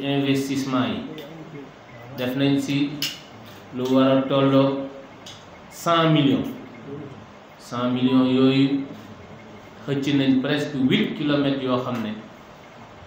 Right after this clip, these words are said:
tas nañ ko pour nit ñi gën a mën a jot si courant. Def nañ si tamit benn poste courant boo xam ne désormais,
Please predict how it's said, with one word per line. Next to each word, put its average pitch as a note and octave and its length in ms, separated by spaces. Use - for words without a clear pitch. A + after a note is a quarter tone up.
tas C3+ 240
nañ B2 160
ko A#2+ 160
pour A#2+ 100
nit A2+ 300
ñi A#2 300
gën A2 140
a - 40
mën A2 240
a G#2 40
jot A2 160
si G#2+ 100
courant. G#2 300
Def G#2+ 140
nañ B2 180
si - 140
tamit C3 280
benn A2+ 220
poste - 280
courant C3+ 340
boo A#2+ 160
xam A#2+ 240
ne G#2+ 60
désormais, B2+ 760